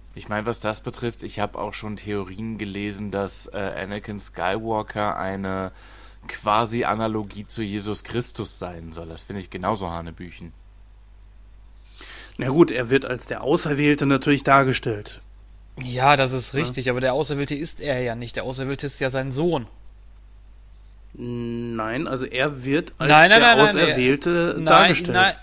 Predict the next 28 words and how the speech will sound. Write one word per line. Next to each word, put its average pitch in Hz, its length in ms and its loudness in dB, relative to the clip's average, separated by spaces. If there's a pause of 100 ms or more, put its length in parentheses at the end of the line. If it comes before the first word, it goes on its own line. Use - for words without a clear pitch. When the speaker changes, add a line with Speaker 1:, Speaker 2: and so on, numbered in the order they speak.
Speaker 3:
er 170 160 0
wird 165 160 0
dargestellt, 180 340 4
aber 156 140 2
er 143 100 0
ist 202 240 -6
es - 180 -6
nicht. 123 340 -10 (120)
Er, 143 340 0
äh, 131 40 -8 (640)
nicht 156 400 -8
Anakin 185 420 -4
Skywalker 175 720 0
ist - 320 -12
der, 165 260 2 (580)
derjenige, 165 840 0
der, 160 200 0
der, 160 220 0
der 156 160 -4
die 160 260 -6
Siths - 420 -8 (240)
besiegen 165 440 -6
wird, 175 140 -2
sondern 165 220 -6
es 160 100 -6
ist 160 140 -8
sein 165 200 -4
Sohn. 151 400 -2